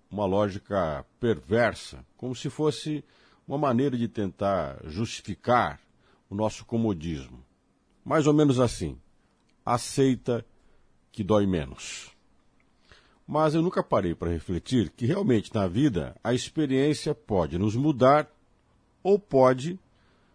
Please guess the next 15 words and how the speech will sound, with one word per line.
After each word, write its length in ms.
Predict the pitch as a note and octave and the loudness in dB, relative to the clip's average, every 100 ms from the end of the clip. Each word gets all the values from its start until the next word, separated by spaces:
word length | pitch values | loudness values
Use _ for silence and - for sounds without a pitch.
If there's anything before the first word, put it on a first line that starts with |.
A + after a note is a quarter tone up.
| _ _ | _ _
nos 160 | D3+ D3 | -6 0
matar. 500 | E3+ - A2+ E2+ C#2+ - - _ _ _ _ _ | 0 2 0 0 -4 -14 -20 _ _ _ _ _
E 100 | - | -4
a 80 | F3+ | 0
mudança 420 | G#3+ A#2+ F#2 - | 2 4 2 0
depende 720 | G#2+ G2 - D#3 B2 C2+ - - _ _ - | -4 -2 0 2 2 -2 -14 -20 _ _ -12
do 120 | G2+ | -10
que 160 | - G#3 | -6 -2
nós 260 | G3 D3+ | 0 0
vamos 320 | F2 F#2 E2+ - | -2 -2 -4 -4
fazer 580 | G2 E2+ F2 C3+ F2+ - _ _ _ | -4 -4 -2 -2 -2 -8 _ _ _
com 100 | - | -4
as 140 | A#2+ G#2 | -4 0
nossas 540 | A2+ A2 A#2 - - _ | 0 0 -4 -12 -16 _
experiências. 1000 | G#2 - C3+ B2 G2 D#2 - - - - | -12 -4 0 2 2 0 -8 -20 -20 -20